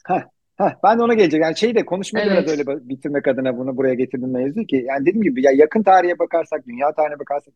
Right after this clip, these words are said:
Speaker 1: ülkenin tarihine bakarsak aslında bu sosyal medyanın görünürlüğü,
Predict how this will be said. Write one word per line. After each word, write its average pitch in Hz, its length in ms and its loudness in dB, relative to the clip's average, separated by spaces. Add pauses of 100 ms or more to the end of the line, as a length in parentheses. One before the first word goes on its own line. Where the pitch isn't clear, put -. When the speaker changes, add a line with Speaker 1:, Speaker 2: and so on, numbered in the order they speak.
Speaker 1:
ülkenin 156 280 -20
tarihine 131 400 0
bakarsak - 460 -8 (400)
aslında 185 400 2
bu 190 160 8
sosyal 185 400 2
medyanın 175 480 -2
görünürlüğü, 160 760 0